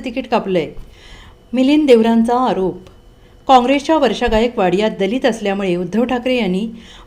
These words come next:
मध्य मुंबईची जागा त्यांना सोडण्यास नकार दिला, असा गंभीर आरोप शिंदे गटाचे राज्यसभा खासदार मिलिंद देवरा यांनी केला. दक्षिण मध्य मुंबई हा खुल्या प्रवर्गातील मतदारसंघ आहे, त्यामुळे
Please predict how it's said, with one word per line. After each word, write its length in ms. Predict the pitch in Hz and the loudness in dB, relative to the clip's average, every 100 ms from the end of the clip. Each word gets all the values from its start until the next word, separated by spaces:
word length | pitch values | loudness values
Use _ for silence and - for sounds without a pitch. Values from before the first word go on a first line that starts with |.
| - | -6
मध्य 420 | 214 240 - 269 | 0 0 0 2
मुंबईची 480 | 330 277 277 277 285 | 4 4 2 0 -2
जागा 300 | 220 180 202 | -2 0 -2
त्यांना 280 | 233 220 202 | -4 -4 -4
सोडण्यास 480 | 220 175 170 214 | -4 -2 -2 -2
नकार 300 | 220 156 165 | -4 -4 -6
दिला, 240 | 143 143 139 156 - - - - | -6 -10 -12 -16 -20 -20 -20 -8
असा 220 | 247 233 277 185 | -4 0 0 0
गंभीर 360 | 185 180 302 | 0 2 4
आरोप 360 | 330 220 165 - | 4 4 0 -2
शिंदे 340 | - 208 226 | -4 0 0
गटाचे 500 | 262 220 202 185 220 | 0 0 -2 0 0
राज्यसभा 560 | 226 180 180 247 262 277 269 | 0 -2 -2 -2 -2 -4 -2
खासदार 380 | 196 175 180 180 | -4 -2 -4 -2
मिलिंद 320 | 196 233 247 | -2 -2 -2
देवरा 260 | 196 175 175 | 0 0 0
यांनी 220 | 160 151 | -2 -6
केला. 300 | 151 143 147 - - - - - 247 | -10 -12 -12 -16 -20 -20 -20 -10 -2
दक्षिण 340 | 262 262 349 | 0 2 4
मध्य 300 | 330 302 294 | 4 2 2
मुंबई 380 | 294 247 254 262 | 0 0 0 -2
हा 200 | 240 262 262 | -2 -4 -2
खुल्या 220 | 247 220 | -2 0
प्रवर्गातील 800 | 226 233 269 233 190 185 196 175 | 0 0 0 0 -2 -4 -2 -4
मतदारसंघ 680 | 180 180 190 208 233 233 180 | -4 -4 -4 -2 -4 -4 -2
आहे, 240 | 165 151 165 | -2 -2 -6
त्यामुळे 360 | 175 165 175 | -4 -4 -4